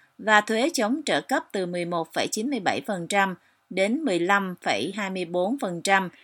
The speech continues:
đối với các tấm pin mặt trời của Trung Quốc. Vào tháng hai, Mỹ đã gia hạn thêm bốn năm áp dụng biện pháp tự vệ toàn cầu áp dụng cho tất cả các nước với pin năng lượng mặt trời dưới hình thức hạn ngạch thuế quan, với mức thuế áp dụng là mười bốn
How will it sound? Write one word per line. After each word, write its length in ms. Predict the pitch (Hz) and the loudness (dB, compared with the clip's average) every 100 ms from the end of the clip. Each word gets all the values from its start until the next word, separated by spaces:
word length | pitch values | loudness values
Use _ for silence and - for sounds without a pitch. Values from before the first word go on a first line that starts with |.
| _ _ - | _ _ -2
đối 220 | 208 254 | 0 2
với 140 | 269 | 2
các 280 | 277 302 - | 2 -2 0
tấm 220 | 220 254 | 0 2
pin 180 | 254 208 | 2 2
mặt 180 | 196 185 | -2 -4
trời 220 | 190 175 | -2 -2
của 160 | - 143 | -2 -4
Trung 220 | - 185 | -4 -6
Quốc. 340 | 180 233 339 _ _ _ _ _ _ | 2 4 2 _ _ _ _ _ _
Vào 140 | 226 226 | 4 4
tháng 200 | 262 311 | 4 2
hai, 380 | 277 233 220 202 _ | 4 6 4 -2 _
Mỹ 240 | - 180 240 | -2 0 2
đã 140 | 190 | 2
gia 220 | 214 226 | 2 0
hạn 320 | 208 196 170 170 | 2 2 2 0
thêm 240 | 208 196 | -4 -4
bốn 240 | 185 226 294 | 0 0 4
năm 200 | 233 202 | 4 4
áp 200 | - 269 | 2 2
dụng 220 | 185 165 | -2 0
biện 200 | 165 156 | -4 -2
pháp 260 | - 302 - | -2 -2 0
tự 140 | 156 | 0
vệ 200 | 165 143 | 2 0
toàn 280 | - 180 165 | 0 -4 -2
cầu 340 | 175 170 165 - _ - | 2 4 2 -2 _ -4
áp 180 | 262 | -2
dụng 240 | 247 151 156 | 0 0 0
cho 100 | 190 | -4
tất 220 | 254 254 | -4 0
cả 180 | 143 147 - | 2 2 0
các 180 | 254 | -2
nước 260 | 254 269 339 _ _ - | 0 0 -2 _ _ -8
với 300 | - 214 277 | 0 0 0
pin 180 | 220 196 | -2 -2
năng 160 | 196 190 | -4 -2
lượng 200 | 160 170 | -2 -2
mặt 160 | 170 - | -6 -6
trời 240 | 180 170 151 - - | -4 -4 -4 -12 -4
dưới 160 | 247 | 0
hình 180 | 294 185 | 0 0
thức 240 | 269 339 | -2 -4
hạn 220 | - 160 175 | -2 -2 -2
ngạch 200 | 170 - | -6 -6
thuế 180 | 220 277 | -8 -2
quan, 260 | 214 202 185 - _ _ | 2 2 2 -6 _ _
với 160 | 208 269 | -2 -2
mức 160 | 294 - | -4 -4
thuế 140 | 233 | 0
áp 220 | 269 277 | 0 0
dụng 240 | 220 175 165 | 0 -2 -2
là 140 | 175 | -4
mười 180 | 170 170 | -2 -2
bốn 300 | 160 175 262 | -2 -2 -2